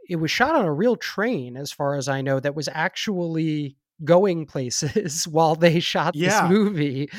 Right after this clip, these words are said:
Speaker 1: which, of course,
Speaker 2: You
Speaker 1: you
Speaker 2: can
Speaker 1: know,
Speaker 2: feel
Speaker 1: yeah, and,
Speaker 2: that.
Speaker 1: and, and when you
Speaker 2: Yeah,
Speaker 1: think
Speaker 2: there's
Speaker 1: about, like, you know, when you compare it to, like, Cassavetes and you talk about sort of, like, cinema verite and, you know, whatever you feel is real and all of these sort of,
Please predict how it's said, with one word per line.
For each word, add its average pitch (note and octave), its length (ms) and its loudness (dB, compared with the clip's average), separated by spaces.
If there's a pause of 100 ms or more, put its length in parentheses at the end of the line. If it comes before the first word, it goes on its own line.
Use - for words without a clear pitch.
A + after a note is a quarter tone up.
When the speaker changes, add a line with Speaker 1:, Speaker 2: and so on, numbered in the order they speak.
(200)
Speaker 1:
which, F#3 240 4
of F#3+ 180 2
course, A3 260 4
Speaker 2:
You C#4+ 100 6
Speaker 1:
you G4+ 40 0
Speaker 2:
can C4+ 120 6
Speaker 1:
know, B3+ 40 2
Speaker 2:
feel D4+ 380 0
Speaker 1:
yeah, B3+ 320 6
and, G#3+ 100 6
Speaker 2:
that. G#3 80 0
Speaker 1:
and, A3 160 2
and A3+ 160 -2
when A3 120 4
you A#3+ 40 6
Speaker 2:
Yeah, - 80 4
Speaker 1:
think C4 120 0
Speaker 2:
there's F#3 80 6
Speaker 1:
about, G#3 180 4
like, F#3+ 180 -2
you G3+ 80 0
know, F#3 100 2
when F3+ 140 -2
you F3+ 80 -6
compare F3+ 320 -2
it F#3+ 80 -6
to, F#3 60 -8
like, E3 180 -4
Cassavetes E3+ 600 -2
and E3+ 80 -2
you D3 40 -8
talk D3 260 -4
about D3+ 220 -6
sort D#3 140 -10
of, D3 80 -10
like, D3 160 -8
cinema D#3 320 -4
verite D3+ 420 -2
and, C#3+ 500 -2
you D3 80 -6
know, C#3 80 -4
whatever D3+ 320 -4
you D#3 160 -2
feel D#3 360 -6
is C#3+ 160 -8
real D3+ 440 -2
and D3+ 120 -6
all D3+ 160 -6
of C#3+ 100 -10
these D3+ 160 -8
sort D#3 140 -6
of, C3+ 120 -8